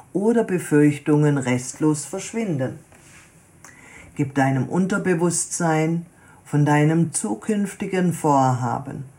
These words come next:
von deren Rechtmäßigkeit du vollkommen überzeugt bist, ein klares Bild.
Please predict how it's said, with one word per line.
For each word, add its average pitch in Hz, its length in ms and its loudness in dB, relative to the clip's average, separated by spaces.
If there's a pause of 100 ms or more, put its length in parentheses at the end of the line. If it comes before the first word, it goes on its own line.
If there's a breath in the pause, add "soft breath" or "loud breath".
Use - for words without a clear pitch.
(140)
von 135 220 -2
deren 131 340 0
Rechtmäßigkeit 165 1300 -2
du 151 120 2
vollkommen 151 880 0
überzeugt 127 760 -2
bist, 190 340 -8 (320 soft breath)
ein 123 200 -6
klares 120 560 -2
Bild. 117 320 -6